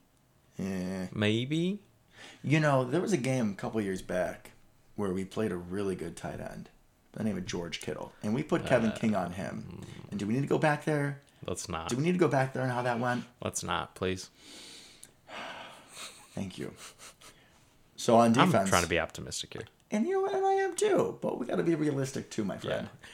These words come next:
Speaker 2: Also, we did see Jair in the slot some,
Speaker 1: Mm-hmm.
Speaker 2: especially at the end of the game. He played in the slot and King was outside. So there was that.
Speaker 1: There was that.
Speaker 2: I don't know how exactly I feel about that yet, but
Speaker 1: Here's a question.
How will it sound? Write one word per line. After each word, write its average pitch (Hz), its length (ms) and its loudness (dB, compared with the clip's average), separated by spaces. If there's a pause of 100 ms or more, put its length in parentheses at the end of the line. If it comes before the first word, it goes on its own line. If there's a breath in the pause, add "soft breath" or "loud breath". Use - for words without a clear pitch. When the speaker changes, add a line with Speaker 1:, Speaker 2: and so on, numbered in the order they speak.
(160 loud breath)
Speaker 2:
Also, 165 380 12
we 135 120 10
did 131 180 12
see 120 200 6
Jair 95 360 8
in 87 80 4
the 80 60 -2
slot - 320 -4
some, - 120 -6
Speaker 1:
Mm-hmm. - 600 -14
Speaker 2:
especially 104 280 6
at 90 60 4
the 95 60 2
end 87 100 2
of 85 60 -2
the - 60 -8
game. - 260 -10
He 98 100 0
played 92 220 6
in 87 80 2
the 82 80 0
slot 85 260 4
and 82 140 -4
King 82 180 -6
was 82 120 -8
outside. - 340 -10 (520)
So - 220 -8 (100)
there 92 100 0
was 98 140 -2
that. - 200 0 (600)
Speaker 1:
There - 120 -6
was 87 120 -8
that. - 260 -6
Speaker 2:
I - 40 4
don't 127 100 8
know 123 80 12
how 104 320 10
exactly 95 440 6
I 98 60 8
feel 113 200 8
about 113 240 10
that 110 200 8
yet, 117 300 6 (100)
but 90 340 2 (760 loud breath)
Speaker 1:
Here's 180 260 10
a 123 60 6
question. - 520 0